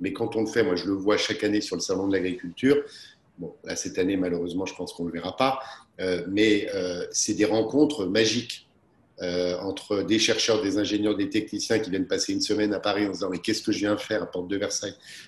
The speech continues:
alors que j'avais ma publi à terminer » et qui vont montrer leur manip aux gens qui défilent en masse et qui parfois n'ont jamais vu de chercheurs, c'est souvent des moments, euh, superbes.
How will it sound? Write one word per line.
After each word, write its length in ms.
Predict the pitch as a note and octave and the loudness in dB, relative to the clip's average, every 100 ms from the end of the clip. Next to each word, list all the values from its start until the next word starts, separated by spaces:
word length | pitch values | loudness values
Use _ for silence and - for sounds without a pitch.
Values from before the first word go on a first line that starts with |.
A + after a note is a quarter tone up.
| - | -6
alors 120 | F2+ | -4
que 60 | F2+ | 0
j'avais 160 | F#2 | 0
ma 140 | F#2 F#2 | 2 0
publi 400 | G#2 G2 G#2 A2 | -2 -4 2 2
à 80 | |
terminer » 580 | - G2 G2+ G2+ G#2+ - - - - | 2 0 0 4 2 2 -8 -20 -14
et 60 | |
qui 140 | - - | -12 -4
vont 160 | F#2+ | -2
montrer 340 | G#2+ A#2 A#2+ B2 | 2 0 4 6
leur 160 | A2 | 6
manip 460 | A2 A2 A2 A2+ - - _ _ _ _ | 6 4 2 -2 -6 -18 _ _ _ _
aux 120 | G#2+ | 2
gens 220 | G#2+ A#2+ A2+ | 4 6 4
qui 200 | - F2+ | 0 0
défilent 560 | A#2 A2 - C3 B2 | 0 0 0 4 6
en 180 | G#2 G#2 | 6 2
masse 560 | G#2+ A2 A2+ - - - | 2 2 2 2 -4 -6
et 60 | F2+ | -10
qui 180 | - | -10
parfois 380 | E2+ G2+ - A2+ | -2 -2 4 4
n'ont 140 | G#2+ F2+ | 4 0
jamais 280 | G#2+ G#2 | 0 2
vu 160 | G2 G#2 | 0 -2
de 180 | G2 F2+ | 0 0
chercheurs, 420 | - F#2 - - | 0 -4 0 0
c'est 160 | - G#2+ | 2 0
souvent 300 | - A2 B2 | 0 0 0
des 140 | G#2 | 0
moments, 440 | F#2 F2+ G#2+ G2+ | 0 -2 -2 -2
euh, 60 | F2+ | -2
superbes. 500 | E2+ - - C3 E3 | -6 -4 0 2 0